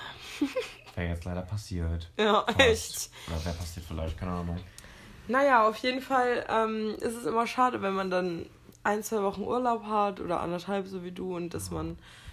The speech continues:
Speaker 1: dann wieder in den Alltagstrott
Speaker 2: Ja.
Speaker 1: kommt.
Speaker 2: Ja, was ich noch sagen wollte, ich war bei der Versicherung, ich war, weil wir uns das Tattoo stechen lassen, ich war beim Bürgerbüro, da hab ich zwar ke-, konnte ich nicht rein, aber ich wäre bereit gewesen, meinen
Speaker 1: <laughs>
Speaker 2: Ausweis zu beantragen.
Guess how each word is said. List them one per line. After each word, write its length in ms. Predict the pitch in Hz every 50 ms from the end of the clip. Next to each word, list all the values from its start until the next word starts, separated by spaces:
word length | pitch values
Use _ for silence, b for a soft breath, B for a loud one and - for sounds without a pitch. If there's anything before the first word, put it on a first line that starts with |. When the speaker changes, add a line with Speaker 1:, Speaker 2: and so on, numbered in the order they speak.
| B B - -
Speaker 1:
dann 80 | 190
wieder 180 | 190 180 180 175
in 80 | 180 175
den 60 | -
Alltagstrott 1040 | - 175 180 190 - - 185 175 - - - - - - - - - - 190 185 -
Speaker 2:
Ja. 60 | 147 156 139
Speaker 1:
kommt. 600 | 120 190 175 175 175 180 175 175 180 - - - - _ _ _ B B B B B B B
Speaker 2:
Ja, 300 | - 170 180 170 135 113 110
was 80 | 113
ich 40 | 123
noch 60 | 131 127
sagen 240 | 131 147 156 151 135
wollte, 180 | 120 110 107 110
ich 100 | 107 -
war 80 | 117 117
bei 60 | 123
der 80 | 123 123
Versicherung, 640 | - 120 110 120 143 143 - 147 120 110 107 101 98
ich 120 | 101 -
war, 180 | 117 117 117 117
weil 120 | 117 113
wir 40 | 113 110
uns 100 | 107 -
das 100 | 110 104
Tattoo 300 | 113 107 - - 175 175
stechen 280 | - 113 101 98 104 95
lassen, 200 | 87 - - 95
ich 80 | -
war 80 | 113 113
beim 260 | 113 107 104 107 104 B B B B B B B -
Bürgerbüro, 580 | - 151 160 147 135 110 101 92 87 87 87 87
da 80 | 92 101
hab 60 | 107
ich 60 | 107
zwar 220 | - - 107 107 107
ke-, 220 | - 113 101 -
konnte 260 | - - 127 123 117
ich 60 | 113 107
nicht 100 | 110 123
rein, 280 | 139 147 143 120 98
aber 120 | 90 87 95
ich 120 | 104 -
wäre 80 | 117 110
bereit 340 | 110 110 107 139 147 143 143 -
gewesen, 260 | - 107 107 101 359
meinen 120 | 370 -
Speaker 1:
<laughs> 60 | 320
Speaker 2:
Ausweis 360 | 311 - 127 123 120 110 - -
zu 80 | 107
beantragen. 720 | 101 90 90 92 98 101 - - - 104 104 104 104 104